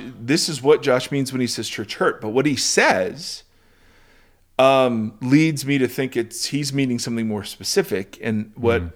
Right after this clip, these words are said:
Speaker 1: I think we want to say is, well, again, that's just operating at more symptom level.
Speaker 2: Right.
Speaker 1: And that it's, it's not the, the abuses in the church that are driving people away. It's the entire witness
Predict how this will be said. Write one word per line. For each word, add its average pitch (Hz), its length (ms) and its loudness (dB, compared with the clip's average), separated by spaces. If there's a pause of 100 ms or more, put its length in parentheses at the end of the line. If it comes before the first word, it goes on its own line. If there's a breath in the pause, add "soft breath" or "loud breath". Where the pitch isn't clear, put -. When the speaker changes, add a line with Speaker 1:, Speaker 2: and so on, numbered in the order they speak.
Speaker 1:
I 117 100 2
think 117 300 -8
we 170 120 0
want 139 280 0
to 107 100 -10
say 104 320 -2
is, 101 220 -6
well, 120 360 -2
again, 110 460 2
that's 104 320 -4
just 113 180 -8
operating 104 520 -4
at - 100 -10
more 110 320 -2
symptom 104 420 -6
level. 104 460 -4 (340 soft breath)
Speaker 2:
Right. 80 300 -6
Speaker 1:
And 131 140 2
that 139 140 6
it's, 135 240 -2 (120)
it's - 380 -2
not 139 480 -2
the, 120 260 0 (100)
the 113 380 0
abuses 101 1160 -4 (1040 soft breath)
in 123 140 2
the 110 100 0
church - 540 0
that 113 200 -2
are 104 80 2
driving 104 460 0
people 98 320 -6
away. 95 240 0 (100)
It's 117 220 -6
the 123 240 -2
entire 113 440 -4
witness 107 800 -2